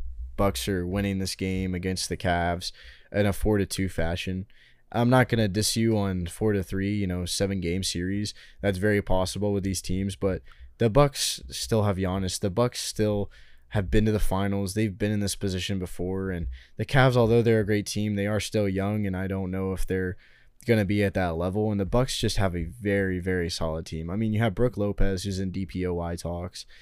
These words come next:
You got Giannis, who's always in M V P talks. And yeah, they're, they could be due for an upset, but I don't know if it's this round.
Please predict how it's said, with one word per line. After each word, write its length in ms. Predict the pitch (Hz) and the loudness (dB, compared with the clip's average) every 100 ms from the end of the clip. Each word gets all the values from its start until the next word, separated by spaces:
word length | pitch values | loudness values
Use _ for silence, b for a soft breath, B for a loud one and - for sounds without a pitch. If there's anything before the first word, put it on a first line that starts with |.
| b b | b b
You 100 | 110 | 0
got 180 | 113 110 | 4 4
Giannis, 440 | 104 110 113 104 - | 4 2 2 0 0
who's 160 | 98 | -2
always 400 | 98 92 101 92 | 0 -2 -2 -2
in 100 | 95 | -2
M 120 | 92 | -2
V 100 | 87 | -4
P 220 | 80 90 85 | -6 -8 -6
talks. 400 | 92 92 90 - b b b b b | -4 -4 -6 -14 b b b b b
And 240 | - 120 110 | 2 2 4
yeah, 320 | 113 139 151 | 6 8 6
they're, 480 | 95 98 117 120 104 | 2 2 4 4 2
they 200 | 85 107 | 0 0
could 240 | - 120 117 | 4 4 4
be 120 | 110 | 2
due 180 | 104 113 | 4 2
for 160 | - | 2
an 60 | 92 | -2
upset, 360 | 90 - 127 117 | -2 0 2 2
but 80 | |
I 80 | 101 | 0
don't 100 | 95 | 0
know 100 | 92 | -2
if 80 | 87 | -4
it's 140 | 78 | -6
this 220 | - 87 - | -8 -10 -10
round. 260 | 85 101 | -10 -10